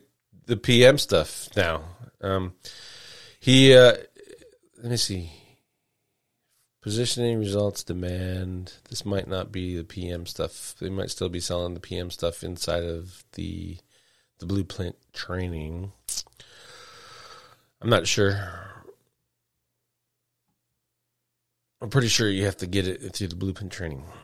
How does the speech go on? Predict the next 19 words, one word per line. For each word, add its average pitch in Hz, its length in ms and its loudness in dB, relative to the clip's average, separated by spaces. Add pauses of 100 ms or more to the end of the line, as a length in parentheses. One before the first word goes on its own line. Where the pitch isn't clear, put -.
(720)
They've 131 300 8
also 185 380 10
upselled, 117 540 8
and 113 80 6
this 123 120 4
is - 60 2
probably 123 240 10
a 113 40 6
good 107 200 2
thing 110 160 4
for 104 160 -6
you 101 160 2
guys 104 220 6
too, 143 180 2
if 113 160 2
you're 107 80 2
looking 101 320 2
at 101 300 -4
d-, 107 180 0